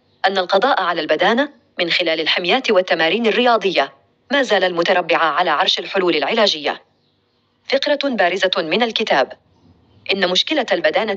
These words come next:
مشكلة عالمية يعاني منها الكثير من شعوب العالم المتقدم والصناعي، والتي تزداد مع زيادة وسائل الترفيه والراحة.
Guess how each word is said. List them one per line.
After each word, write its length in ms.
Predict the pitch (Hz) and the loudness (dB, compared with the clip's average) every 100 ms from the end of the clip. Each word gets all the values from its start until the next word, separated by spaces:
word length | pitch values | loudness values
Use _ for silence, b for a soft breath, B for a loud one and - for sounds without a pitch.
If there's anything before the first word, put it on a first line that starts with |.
| 196 | -2
مشكلة 440 | 170 170 - 226 180 | 0 0 0 -2 0
عالمية 720 | 151 160 185 214 220 180 - - - - | 0 0 0 0 0 0 -2 -18 -20 -2
يعاني 360 | 233 254 277 240 | 0 0 0 0
منها 240 | 226 202 | 0 0
الكثير 480 | 202 190 170 196 196 | -2 -2 0 2 2
من 140 | 196 | 2
شعوب 360 | 202 190 175 175 | 0 2 2 2
العالم 400 | 160 185 202 180 | 2 2 2 0
المتقدم 680 | 175 165 180 208 196 175 156 | -2 -2 0 -2 0 0 0
والصناعي، 600 | 180 - 180 143 175 254 - - - - - | 0 0 0 0 -2 -4 -10 -20 -20 -20 -2
والتي 400 | 240 240 226 220 | 2 2 2 0
تزداد 420 | 214 190 202 202 | 0 0 2 2
مع 240 | 190 185 175 | 2 0 0
زيادة 480 | 185 175 180 180 180 | 0 2 2 2 0
وسائل 360 | 170 185 170 | 2 0 -2
الترفيه 460 | 175 180 165 185 170 | -2 -2 -2 -2 0
والراحة. 560 | 165 247 156 147 156 | 2 2 2 2 -2